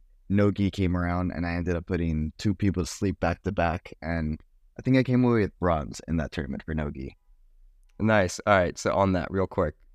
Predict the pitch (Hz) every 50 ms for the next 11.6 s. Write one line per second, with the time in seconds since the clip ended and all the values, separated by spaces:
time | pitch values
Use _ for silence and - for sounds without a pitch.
0 | - - - - - - - - - - - 104 92 - - - 98 90 87 85
1 | 82 - - 87 82 - - - 78 76 78 78 90 90 90 - - - - 92
2 | 87 85 78 87 85 87 85 - - 78 80 78 78 80 82 80 67 - 85 -
3 | - _ _ _ _ _ _ _ _ - 92 90 80 76 78 82 90 87 85 85
4 | 80 80 82 78 73 - - 69 71 - - - - 98 90 73 57 50 - _
5 | _ _ _ _ _ _ _ - 95 92 90 - 90 78 73 65 - - 98 104
6 | 90 78 - - _ _ _ _ _ _ _ _ _ _ _ - 127 127 123 120
7 | 117 - - - 131 135 139 139 - 165 139 - - - - 120 117 117 117 117
8 | 113 104 - - _ _ _ _ - - - - 76 101 92 92 95 - - -
9 | 90 - - - - 90 87 87 85 85 82 82 80 - - - - 85 87 87
10 | 78 78 - - - 82 80 80 - - - - - 85 - - 90 82 73 78
11 | 82 76 - - - 87 82 80 78 76 73 -